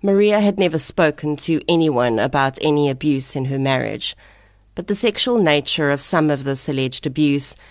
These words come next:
seemed to support the fact that she wouldn't necessarily speak about it publicly,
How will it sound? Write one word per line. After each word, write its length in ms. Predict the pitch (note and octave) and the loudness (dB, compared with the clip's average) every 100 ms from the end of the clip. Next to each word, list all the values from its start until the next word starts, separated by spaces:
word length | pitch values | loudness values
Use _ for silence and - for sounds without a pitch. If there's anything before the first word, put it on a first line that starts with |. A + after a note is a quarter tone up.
| - _ _ | -20 _ _
seemed 280 | - A3+ A#3+ | -2 0 0
to 120 | D4+ | -2
support 480 | - A#3+ - A3+ G#3+ | -2 -4 0 0 0
the 80 | E3+ | -8
fact 560 | - - - - - | -8 -8 -10 -16 -6
that 160 | F3 E3 | -2 -2
she 180 | - F#3 | 0 0
wouldn't 340 | D#3+ E3 D#3+ | 0 2 2
necessarily 760 | D#3+ D#3 - D#3 E3+ D3 C#3+ C#3+ | 0 -2 -4 -4 0 0 0 -2
speak 400 | - - F#3 - | -4 -4 -4 -2
about 260 | C3+ C3+ | -2 -2
it 160 | C3 - | -4 -6
publicly, 640 | F3+ F#3+ D3 C#3+ - - | -2 -2 -2 -6 -12 -12